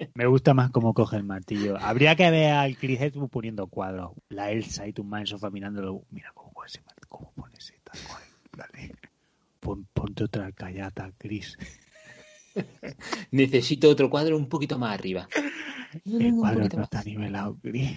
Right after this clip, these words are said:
Speaker 1: <laughs> Y mira ese cuadro, coge el martillo. "Usa el martillo chiquitico". <laughs> Pero, en fin, se van ahí a Londres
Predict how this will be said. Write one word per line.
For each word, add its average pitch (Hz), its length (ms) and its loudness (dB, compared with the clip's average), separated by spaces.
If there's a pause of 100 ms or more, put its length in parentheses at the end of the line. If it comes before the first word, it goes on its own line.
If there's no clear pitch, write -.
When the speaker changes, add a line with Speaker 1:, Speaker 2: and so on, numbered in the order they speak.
(100)
Speaker 1:
<laughs> - 960 -10
Y 156 60 -12
mira 143 220 -4
ese 139 200 -4
cuadro, 160 320 -2 (240)
coge 165 280 -8
el 143 60 -8
martillo. 160 600 -4 (920)
"Usa 160 220 -4
el 156 60 -10
martillo - 440 -12
chiquitico". - 760 -12
<laughs> - 2000 0 (1700)
Pero, 196 240 8
en 160 140 4
fin, 165 280 6 (320)
se 160 320 6
van 190 260 8
ahí 160 160 6
a 139 80 8
Londres 185 540 4